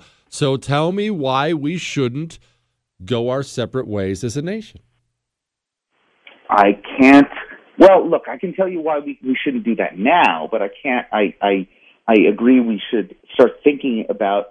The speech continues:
Speaker 2: things in that direction. We should start building up some of the institutions that, uh, that we will need.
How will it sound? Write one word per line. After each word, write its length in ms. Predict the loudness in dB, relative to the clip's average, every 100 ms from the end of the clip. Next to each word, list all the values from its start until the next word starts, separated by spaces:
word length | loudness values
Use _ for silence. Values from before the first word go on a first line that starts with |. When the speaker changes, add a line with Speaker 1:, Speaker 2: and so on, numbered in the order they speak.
| -4
Speaker 2:
things 280 | -4 -4 -6
in 140 | -4
that 180 | -2 -4
direction. 440 | -2 0 0 -2 -10
We 80 |
should 160 | -10 -6
start 340 | -4 -4 -6
building 380 | -4 -2 -4 -4
up 180 | -6 -8 -14 -20 _ _ 0
some 80 | 0
of 60 |
the 120 | 0
institutions 760 | -2 -6 -6 2 2 2 -2 -4 -6
that, 180 | -6 -6 -2
uh, 300 | 0 2 0 -4 -20 _
that 80 | -2
we 140 | 0
will 160 | 0 0
need. 260 | -2 -2